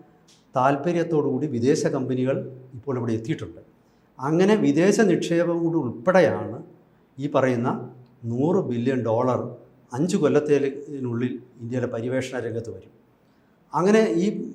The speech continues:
പര്യവേഷണ രംഗത്ത് ഇത്ര വലിയൊരു നിക്ഷേപം വരുമ്പോഴേക്കും സ്വാഭാവികമായിട്ടും നമ്മുടെ എണ്ണ ഉൽപ്പാദനം വർദ്ധിക്കുകയും ഇന്ത്യക്ക് എണ്ണ ഇറക്കുമതിക്ക് വേണ്ടി ഇന്ന് ഇന്ത്യ ചെലവഴിക്കുന്ന തുക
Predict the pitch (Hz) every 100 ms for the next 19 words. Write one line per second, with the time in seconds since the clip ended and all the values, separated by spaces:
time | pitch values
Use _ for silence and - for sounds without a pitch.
0 | - 151 190 208 202 202 190 180 180 185
1 | 180 180 180 175 170 165 135 - 151 156
2 | 131 117 120 127 117 117 113 - - _
3 | _ _ _ - 147 156 208 220 180 143
4 | 147 143 131 143 120 143 147 - 123 120
5 | 117 107 107 139 117 90 - _ _ _
6 | _ _ _ _ _ _ _ _ _ 143
7 | 175 226 233 123 113 - - - - _
8 | _ _ 131 131 143 170 180 185 180 -
9 | 127 135 143 160 151 151 151 139 135 131
10 | 123 127 120 135 113 117 123 117 113 113
11 | 107